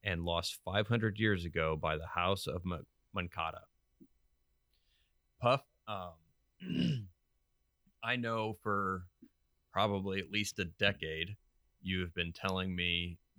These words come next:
that Nathan Fillion, Fillion, Fillion, Fillion, needs to be playing Nathan Drake.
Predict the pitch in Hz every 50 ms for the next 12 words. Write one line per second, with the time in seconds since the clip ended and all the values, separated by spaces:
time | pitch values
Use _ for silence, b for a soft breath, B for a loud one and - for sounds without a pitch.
0 | 92 92 85 82 80 78 80 80 76 - - _ _ _ _ _ _ _ _ _
1 | _ _ _ _ _ _ _ 92 92 101 107 113 110 - 117 107 - - 107 101
2 | 101 101 98 95 95 - - _ _ _ _ _ _ _ _ 117 113 110 107 104
3 | 104 104 107 101 - _ 98 98 101 101 101 101 98 - - _ 98 98 98 98
4 | 98 95 98 98 - _ _ _ _ _ _ _ _ _ _ _ _ _ _ -
5 | 110 113 110 98 - - 92 101 92 87 - 101 98 95 90 90 87 85 85 85
6 | - 78 82 - 110 110 107 104 104 -